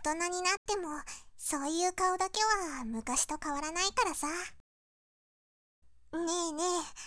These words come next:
そのパスタと、今朝の私の朝ごはん、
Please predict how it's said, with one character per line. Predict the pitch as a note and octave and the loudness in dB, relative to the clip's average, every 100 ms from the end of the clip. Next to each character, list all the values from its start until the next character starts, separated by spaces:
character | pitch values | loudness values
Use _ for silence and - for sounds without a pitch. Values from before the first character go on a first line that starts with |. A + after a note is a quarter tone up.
| - - - | -16 -20 -8
そ | - D#4+ | -2 -2
の | C#4+ E4 | -2 -2
パ | F4+ F4+ | 0 0
ス | - | 0
タ | D4 | -4
と、 | - C4+ | -4 -8
今 | B3+ - - - - - G4+ | -8 -14 -20 -20 -20 -4 -2
朝 | - A#4 | 2 2
の | G#4 D4+ | 2 -2
私 | B3+ C#4 - D#4+ | -4 0 0 2
の | E4 | 0
朝 | E4 F4 | 2 0
ご | F4 | 0
は | F#4+ | -2
ん、 | F#4 D4+ | -2 -4